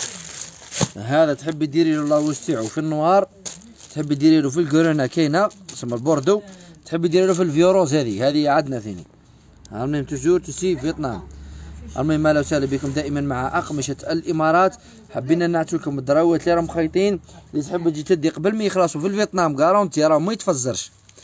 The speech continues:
تديه مخيط وجه طول، تديه مخيط وجه طول. توجور مع اقمشه الامارات. اهلا وسهلاً بكم. رقم الهاتف صفر خمسة واحد وخمسين ستة وثمانين ستة وستين اهلا وسهلاً بك اختي. توجور مع اقمشه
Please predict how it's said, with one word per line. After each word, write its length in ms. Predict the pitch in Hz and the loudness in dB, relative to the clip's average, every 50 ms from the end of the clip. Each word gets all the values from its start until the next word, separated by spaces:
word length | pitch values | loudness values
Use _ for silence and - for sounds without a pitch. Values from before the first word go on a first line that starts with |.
| - - - 170 156 - - | -20 -20 -20 -20 -20 -14 -12
تديه 300 | 151 139 143 196 185 170 | -6 -2 2 2 4 2
مخيط 400 | 160 - - 202 180 165 - 170 | 2 2 2 2 2 2 2 2
وجه 240 | 175 180 156 151 | 2 2 2 2
طول، 340 | 156 - 175 160 127 95 92 | 0 2 2 0 0 0 -4
تديه 420 | - - - 123 120 135 190 190 165 | -8 -8 -8 -6 -2 0 2 2 2
مخيط 520 | 147 131 - 151 147 151 175 196 196 - | 0 -2 -2 -2 0 0 0 0 -2 -2
وجه 320 | 139 143 156 156 151 175 - - | -2 -2 -2 0 -2 -4 -4 -4
طول. 200 | 147 120 98 82 - - - - - - - _ _ - | -4 -6 -6 -8 -14 -20 -20 -20 -20 -20 -20 _ _ -6
توجور 300 | 156 139 135 160 151 135 | -4 -2 0 0 0 0
مع 200 | 131 131 131 165 | -2 -4 -6 -6
اقمشه 280 | 170 156 147 135 - - - | -6 -6 -8 -8 -10 -10 -10
الامارات. 480 | - 143 139 143 147 160 160 156 - | -8 -6 -4 -2 0 0 0 -2 -2
اهلا 180 | 143 135 131 127 | -4 -6 -6 -6
وسهلاً 300 | 127 110 - 123 104 101 | -6 -8 -8 -8 -8 -8
بكم. 300 | 90 95 87 - 80 87 | -10 -12 -14 -14 -14 -12
رقم 300 | 104 110 - - 117 113 | -12 -12 -10 -10 -10 -8
الهاتف 360 | 110 107 123 123 - 107 - | -6 -6 -8 -8 -8 -12 -14
صفر 260 | - - 107 98 98 | -14 -14 -14 -12 -14
خمسة 540 | 90 - - 143 139 127 - - 147 160 170 - - - - - - - - _ _ _ | -14 -10 -8 -8 -8 -6 -4 -4 -4 -4 -4 -6 -10 -20 -20 -20 -20 -20 -20 _ _ _
واحد 400 | - 98 98 120 147 147 156 143 | -10 -4 -2 -2 -2 -2 -4 -6
وخمسين 580 | 143 131 - 139 123 117 - - 131 127 120 110 | -8 -8 -8 -8 -8 -8 -8 -8 -6 -6 -6 -8
ستة 200 | - - - 131 | -8 -8 -8 -10
وثمانين 360 | 120 - - 120 120 120 113 | -10 -10 -10 -10 -10 -10 -10
ستة 180 | 104 - - 120 | -10 -10 -10 -10
وستين 500 | 104 - - - - 131 139 147 147 135 - - - - - - - - - - - | -10 -12 -14 -10 -8 -6 -4 -4 -6 -8 -12 -18 -20 -20 -20 -20 -20 -20 -12 -6 -4
اهلا 160 | 127 131 139 | -2 0 0
وسهلاً 300 | 131 - 151 139 127 123 | 0 0 0 -2 0 -2
بك 160 | 117 120 113 | -4 -6 -8
اختي. 360 | - - - - 131 135 143 147 - _ | -12 -14 -12 -6 -4 -2 -2 -2 -4 _
توجور 300 | - 127 107 107 117 113 | -10 -8 -6 -6 -6 -6
مع 200 | 104 107 107 - - | -6 -6 -8 -8 -10
اقمشه 400 | 143 135 - 120 117 110 113 | -10 -12 -10 -10 -10 -10 -12